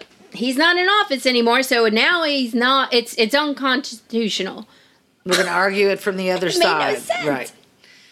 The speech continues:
Speaker 2: They, they've always been shamelessly willing to do that. The Democrats are huge wimps in compared to the Republicans.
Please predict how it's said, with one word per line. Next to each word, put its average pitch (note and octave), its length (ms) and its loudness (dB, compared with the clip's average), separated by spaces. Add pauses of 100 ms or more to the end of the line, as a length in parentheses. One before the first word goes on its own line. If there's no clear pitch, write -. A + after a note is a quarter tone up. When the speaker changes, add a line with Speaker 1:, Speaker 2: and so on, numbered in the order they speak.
(240)
Speaker 2:
They, F#4 180 2
they've G4+ 380 0
always D4+ 400 0
been A#3+ 180 0
shamelessly E3 800 0
willing D3 380 2
to C#3 80 -4
do C3+ 220 -2
that. A#2+ 360 -10 (120)
The G3+ 60 -2
Democrats D#4+ 600 -2
are A3+ 100 -2
huge B3 400 -4
wimps A#3 540 0
in E3 160 -6
compared D#3 400 -2
to C#3 80 -4
the C3 100 -2
Republicans. A#2+ 920 -8